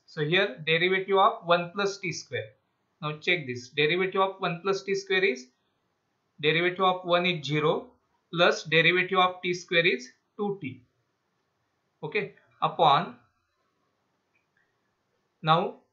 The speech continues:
one plus t square bracket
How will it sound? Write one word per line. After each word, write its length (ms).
one 400
plus 340
t 140
square 580
bracket 600